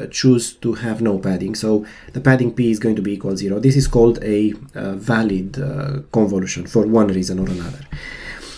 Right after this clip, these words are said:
And then you have another type of convolution, uh, which is,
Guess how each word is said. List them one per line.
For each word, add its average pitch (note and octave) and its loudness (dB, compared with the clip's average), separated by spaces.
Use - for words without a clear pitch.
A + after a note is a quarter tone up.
And D#3 6
then F#3+ 6
you G#3+ 8
have E3 4
another F3 2
type D3+ 2
of - 0
convolution, D3+ 4
uh, C#3+ 0
which D3 2
is, C3+ 8